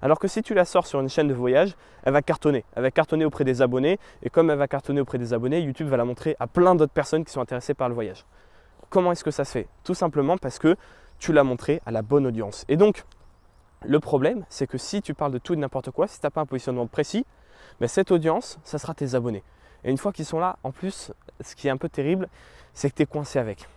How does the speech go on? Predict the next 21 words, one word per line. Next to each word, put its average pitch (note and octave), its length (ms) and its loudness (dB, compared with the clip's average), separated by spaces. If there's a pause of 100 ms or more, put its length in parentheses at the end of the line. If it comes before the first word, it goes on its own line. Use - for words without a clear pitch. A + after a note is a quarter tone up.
C'est - 200 -6
très F3+ 240 0
dur E3 300 -4
de B2+ 120 -2
dire B2+ 180 -2
aux B2+ 80 0
gens C#3+ 220 -2
de B2 80 -8
partir. - 400 -10 (140)
Dire C3+ 140 2
aux C#3 100 6
gens, D#3 200 2 (300)
ok, C#3+ 200 0
maintenant C3 300 4
je D3 140 0
ne C#3 80 0
parle C#3 200 4
plus F3+ 200 -6
que - 120 2
de D3 120 4
ça, E3 340 4